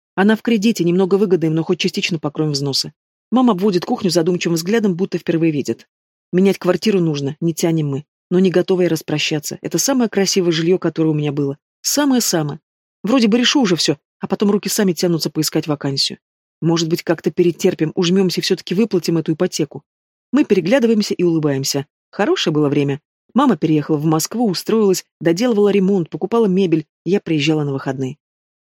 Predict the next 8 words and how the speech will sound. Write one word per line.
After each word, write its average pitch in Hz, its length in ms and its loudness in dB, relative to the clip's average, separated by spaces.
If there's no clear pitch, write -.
Так 185 140 0
что, - 140 0
Ива, 185 340 0
схожу 175 300 0
на 160 80 0
собеседование, 165 640 -2
обсудим 175 380 0
график. 151 420 -2